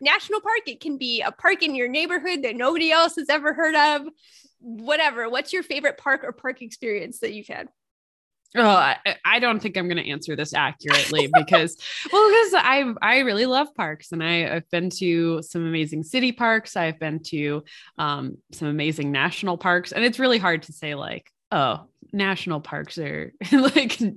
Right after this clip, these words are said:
Speaker 2: not as good as," I, I love local city parks, but, like, I mean, there are national parks for a reason. I wanna say one of my favorite experiences at a park is when Andrew and I went up to Indiana Dunes National Park.
Speaker 1: Nice.
Speaker 2: If you listen to Remarkable Parks, which is Olivia's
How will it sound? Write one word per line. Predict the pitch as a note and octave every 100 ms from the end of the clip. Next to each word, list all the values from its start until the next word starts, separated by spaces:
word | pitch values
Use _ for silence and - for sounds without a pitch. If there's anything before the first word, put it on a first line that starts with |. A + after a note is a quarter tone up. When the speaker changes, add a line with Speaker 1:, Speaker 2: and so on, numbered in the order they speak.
| B3+ G#3+
Speaker 2:
not | F3+ E3
as | E3 -
good | E3+
as," | D3+ D3+
I, | E3+ G3
I | F#3+
love | F3 E3
local | D#3+ D#3 D3+
city | - -
parks, | - - -
but, | - -
like, | - - _ -
I |
mean, | E3+ D3+
there | E3 D3+
are | D3
national | A#2 - -
parks | - -
for | - F2+
a |
reason. | F#2 G2+ A2+
I | - - - - B3
wanna | G4
say | F#4+
one | C4+ G3 G3+
of | G#3 G3+ G3
my | E3
favorite | D#3+ - F3 E3 E3
experiences | D3+ - D#3 D3+ D3+ D#3 C#3+ - _ -
at | D3+
a |
park | - D3 C#3 -
is | - D3+ -
when | D#3 C#3 C#3 -
Andrew | D3 D3+
and | D3 C3
I | C#3
went | C#3 C3+
up | B2+
to | - -
Indiana | D#3+ D#3 C#3 C#3 C3+ C#3
Dunes | D3+ C3+ C3 -
National | C3 - -
Park. | - - E2 -
Speaker 1:
Nice. | G4+ - - _ -
Speaker 2:
If | D3 D#3+
you | D#3
listen | D#3 G3
to | G3
Remarkable | G#3 F#3+ G3 G3+ G#3
Parks, | G3+ C4 E4+ -
which | F3 D#3+
is | D#3
Olivia's | D#3 D3+ D3+ D3 D#3+ -